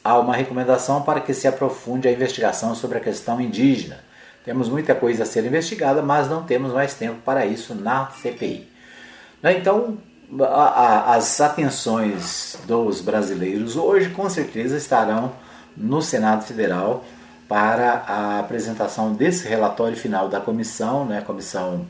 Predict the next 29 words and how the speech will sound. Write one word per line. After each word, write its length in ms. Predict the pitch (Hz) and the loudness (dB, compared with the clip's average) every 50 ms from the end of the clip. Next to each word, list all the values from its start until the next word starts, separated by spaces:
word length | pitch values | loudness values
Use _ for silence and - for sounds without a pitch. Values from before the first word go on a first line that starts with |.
| - - - - - - - - - - - _ _ - | -12 -20 -20 -20 -20 -20 -20 -20 -20 -20 -20 _ _ -12
é, 220 | 87 85 87 87 | -10 -8 -8 -6
parlamentar 640 | 87 - 107 98 101 98 98 101 92 87 101 95 95 | -2 0 2 2 2 0 -2 -4 -6 -4 -2 -2 -2
de 100 | 92 92 90 | -4 -6 -8
inquérito 540 | 90 - 104 98 104 110 113 131 131 - - | -8 -4 -4 -2 0 0 0 -2 -4 -6 -10
que 160 | - - 110 | -6 -2 -2
investigou, 880 | 107 92 85 104 123 120 - - - 85 82 90 98 98 95 90 90 - - - _ - - - - - - - - - - | -2 0 0 0 -2 -2 -2 -4 -8 -6 -2 0 0 0 0 0 -4 -10 -18 -20 _ -20 -20 -20 -20 -20 -20 -20 -20 -20 -18
é, 720 | - - 82 82 85 82 82 80 78 76 73 69 - - - - - - _ _ - - - - - - - - | -12 -8 -8 -6 -6 -4 -6 -6 -4 -6 -6 -8 -8 -10 -14 -16 -20 -20 _ _ -20 -20 -20 -20 -20 -20 -20 -16
a, 140 | - - - - - - - - - - - - - - - - - - - - - | -14 -14 -14 -14 -20 -20 -20 -20 -20 -20 -20 -20 -20 -20 -20 -20 -20 -20 -20 -18 -16
a, 400 | - - - 143 - - - 190 | -8 -6 -6 -6 -6 -2 0 2
a 40 | 185 | 2
gestão 580 | 170 180 196 190 185 - - - 139 151 147 139 | 4 4 4 4 2 0 0 2 4 4 4 4
da 100 | 131 123 | 4 4
saúde 580 | - - 110 98 101 107 127 135 127 - 98 | 4 2 2 2 2 4 4 2 2 2 0
durante 320 | 90 90 98 104 110 107 107 | -4 -2 -2 -2 0 -2 -2
a 40 | |
pandemia, 720 | - - - 87 85 80 87 107 131 147 147 143 131 110 92 | -4 -4 -4 -6 -6 -4 -2 -2 -2 0 0 0 2 2 0
né, 200 | 95 107 127 139 127 110 104 | 0 2 2 2 4 2 2
os 180 | 104 98 - 107 | 0 0 0 2
atos 400 | 113 120 123 - - 92 90 - | 2 2 2 0 -4 -8 -10 -10
do 120 | - - | -14 -14
presidente, 760 | - 90 87 87 90 90 90 110 131 139 139 135 123 107 - | -12 -10 -10 -10 -10 -6 -2 0 2 2 2 0 -2 -4 -6
os 160 | 98 90 87 | -10 -4 0
atos 300 | 104 107 104 107 - 90 | 2 2 2 2 -2 -6
do, 380 | 87 87 87 87 - - 92 92 | -10 -10 -10 -10 -12 -10 -10 -8
do 80 | 90 87 | -8 -8
ministro, 440 | 90 92 90 87 - - - 95 - - | -8 -10 -12 -14 -16 -16 -16 -16 -16 -14
ministro 420 | 92 92 95 101 - - - 80 | -12 -10 -8 -8 -8 -8 -10 -8
da 140 | 76 87 85 | -8 -6 -6
Saúde 680 | - - 87 87 110 131 143 143 131 120 127 123 - | -4 -4 -4 0 2 2 2 2 2 0 -4 -10 -10